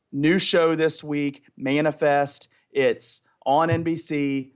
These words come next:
There's a plane, and it just, you know, they land, and apparently they've been gone five years.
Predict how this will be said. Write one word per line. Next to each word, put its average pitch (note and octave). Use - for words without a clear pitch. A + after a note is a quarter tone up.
There's B2+
a C#3+
plane, D3+
and C3
it C#3
just, C3+
you D3
know, A#2+
they C3+
land, D3
and A#2+
apparently C#3+
they've C#3
been C#3
gone B2+
five A2+
years. A2